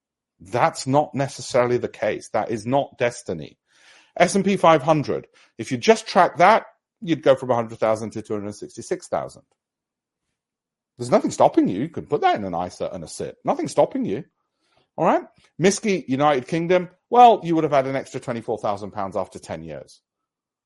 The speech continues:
That's got nothing to do with me. I didn't say, "You should do this." I'm not sure that's gonna happen over the next ten years. I can't guarantee it.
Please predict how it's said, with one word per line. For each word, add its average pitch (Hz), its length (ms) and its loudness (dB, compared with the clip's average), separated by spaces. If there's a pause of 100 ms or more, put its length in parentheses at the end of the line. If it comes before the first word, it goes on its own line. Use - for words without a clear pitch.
(920)
That's 156 140 -6
got 190 140 0
nothing 240 220 -2
to 277 40 -2
do 262 80 0
with 190 100 0
me. 220 140 4
I 170 60 0
didn't 247 180 -4
say, 170 280 -2 (220)
"You 104 140 -12
should 87 240 -12
do 117 200 -2
this." 139 440 -6 (880)
I'm 202 160 4
not 226 180 0
sure 135 400 0
that's 143 200 2
gonna 143 140 -2
happen 143 200 -4
over 147 120 -6
the 175 120 -8
next 302 200 -10
ten 107 160 -6
years. 92 140 -8
I 127 60 -4
can't 135 220 -6
guarantee 135 360 -4
it. - 240 -6